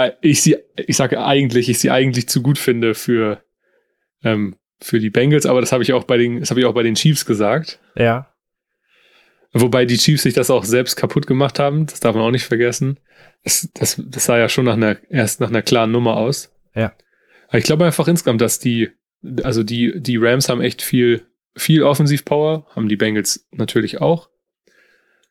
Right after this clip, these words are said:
Speaker 1: Aber sie haben auch echt viel Defensivpower und deshalb glaube ich, die Bengals nicht so, auch wenn die das in den Spielen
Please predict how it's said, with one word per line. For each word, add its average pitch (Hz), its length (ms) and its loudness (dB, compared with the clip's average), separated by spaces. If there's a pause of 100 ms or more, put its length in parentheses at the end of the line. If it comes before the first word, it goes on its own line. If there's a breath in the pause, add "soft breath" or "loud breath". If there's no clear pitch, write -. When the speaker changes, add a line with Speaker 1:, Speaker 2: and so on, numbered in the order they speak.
(180)
Speaker 1:
Aber 117 520 2
sie 117 100 2
haben 113 80 0
auch 113 180 0
echt 120 280 -4
viel 117 160 0
Defensivpower 120 840 0
und 127 120 -6
deshalb 113 360 0
glaube 113 220 0
ich, 110 100 -6
die 113 200 -4
Bengals 113 400 0
nicht 123 160 0
so, 131 100 2
auch 151 200 4
wenn 160 80 4
die 156 80 4
das 151 160 2
in 151 80 0
den 139 100 0
Spielen 147 460 -2